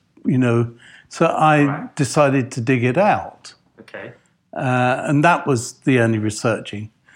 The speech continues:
Speaker 1: bit that I, I went to. It was for the Royal Society. He read it out in,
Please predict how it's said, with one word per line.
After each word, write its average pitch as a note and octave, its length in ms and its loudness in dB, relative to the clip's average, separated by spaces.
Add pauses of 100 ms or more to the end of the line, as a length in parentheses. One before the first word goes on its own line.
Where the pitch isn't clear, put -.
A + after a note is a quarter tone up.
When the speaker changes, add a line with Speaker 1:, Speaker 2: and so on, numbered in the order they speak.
(260)
Speaker 1:
bit - 320 -6 (100)
that C3 120 0
I, B2+ 360 2 (640)
I D3+ 180 4
went C3 300 2
to. C3+ 120 0 (100)
It C3+ 200 -2
was B2+ 560 -2
for C3+ 360 0
the A#2+ 180 2
Royal B2+ 320 2
Society. G#2+ 760 -2 (260)
He C3 100 -2
read A#2 220 2
it A2+ 140 0
out G#2+ 360 0
in, G#2 320 -4